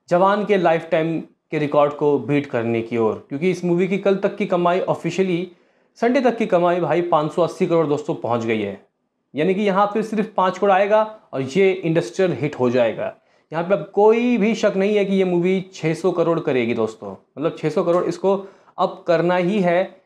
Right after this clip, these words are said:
यहाँ पे आराम से ये मूवी छः सौ करोड़ जो क्लब है उसमें एंट्री लेने वाली है। तो देखेंगे कि आज,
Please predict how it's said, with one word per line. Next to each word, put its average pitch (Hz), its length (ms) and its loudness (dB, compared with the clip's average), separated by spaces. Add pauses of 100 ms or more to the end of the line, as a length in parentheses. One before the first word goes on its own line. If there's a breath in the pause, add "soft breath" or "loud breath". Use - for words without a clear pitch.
(140)
यहाँ 160 240 0 (100)
पे 185 140 0 (160)
आराम 190 320 2
से 208 120 -4
ये 180 80 2
मूवी 175 240 0
छः 160 220 -4
सौ 175 160 0
करोड़ 165 300 0
जो 147 160 -6
क्लब 170 240 2
है 170 140 0
उसमें 156 260 -2
एंट्री 123 180 -2
लेने 110 160 0
वाली 104 200 -2
है। 101 180 -10 (340)
तो 139 60 -12
देखेंगे 214 360 0
कि 220 140 -4
आज, 180 420 2